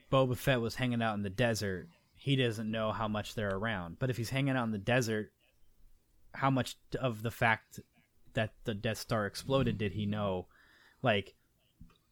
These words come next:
it's, you know, it's, again, nitpicky shit here. Um, but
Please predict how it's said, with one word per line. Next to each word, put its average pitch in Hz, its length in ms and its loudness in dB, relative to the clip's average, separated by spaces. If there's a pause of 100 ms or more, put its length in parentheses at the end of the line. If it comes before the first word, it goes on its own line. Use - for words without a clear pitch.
(360)
it's, - 280 0 (240)
you 120 200 -2
know, 95 140 -4
it's, 101 280 -2 (200)
again, 104 400 0
nitpicky 98 440 -4
shit - 300 -4
here. 87 320 -8 (400)
Um, 95 400 -4 (1000)
but 101 260 2